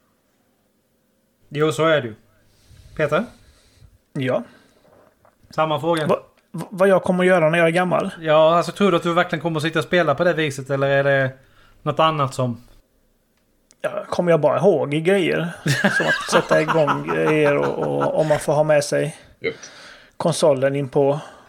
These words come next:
Speaker 1: Ja,
Speaker 2: hemmet,
Speaker 1: det får, det får
Speaker 2: så.
Speaker 1: du ha din assistent till nu. Så kan du se-, trycka på powerknappen där, ge mig kontrollen så jag
Speaker 3: Jag,
Speaker 1: kan.
Speaker 3: jag tror att
Speaker 1: Tack så mycket,
Speaker 3: T V-spel
Speaker 1: sist.
Speaker 3: kan vara, bli lite för svårt att hänga med i, liksom,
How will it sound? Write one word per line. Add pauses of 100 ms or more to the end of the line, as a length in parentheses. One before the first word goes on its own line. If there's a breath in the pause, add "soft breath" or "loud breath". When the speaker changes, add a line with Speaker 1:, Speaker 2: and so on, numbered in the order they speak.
Speaker 1:
Ja,
Speaker 2:
hemmet,
Speaker 1:
det
får,
det
får
Speaker 2:
så.
Speaker 1:
du
ha
din
assistent
till
nu. (380 loud breath)
Så
kan
du
se-,
trycka
på
powerknappen
där,
ge
mig
kontrollen
så
jag
Speaker 3:
Jag,
Speaker 1:
kan.
Speaker 3:
jag
tror
att
Speaker 1:
Tack
så
mycket,
Speaker 3:
T
V-spel
Speaker 1:
sist.
Speaker 3:
kan
vara,
bli
lite
för
svårt
att
hänga
med
i,
liksom,